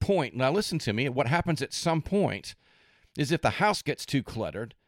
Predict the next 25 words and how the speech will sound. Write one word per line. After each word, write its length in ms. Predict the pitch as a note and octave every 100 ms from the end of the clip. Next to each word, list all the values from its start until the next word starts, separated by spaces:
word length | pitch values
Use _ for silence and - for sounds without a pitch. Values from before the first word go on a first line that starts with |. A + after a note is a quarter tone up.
| _ _
or 160 | C#3 C#3+
a 60 |
church 300 | - B3 B3+
house 180 | A#2+ F#2
gets 240 | - -
too 180 | - B2
cluttered, 440 | - A2 F2 G#2+ A2
the 160 | G#2 A#2
first 360 | - F3 F3 -
thing 160 | E3
to 120 | D3+ C3
go 320 | B2+ A#2+ A2
is 220 | G2+ E2+
love, 400 | A2 A#2+ - - -
because 240 | A2+ C#3 C#3
you 80 |
begin 220 | C3 D3 D#3
to 80 |
fall 300 | C3 F3+ E3
in 100 | D3+
love 200 | C#3+ C3+
with 120 | - -
the 80 | C3
stuff, 640 | - - F#4+ - - - _ _ _ _ _
not 680 | B2 D3 D#3+ - - -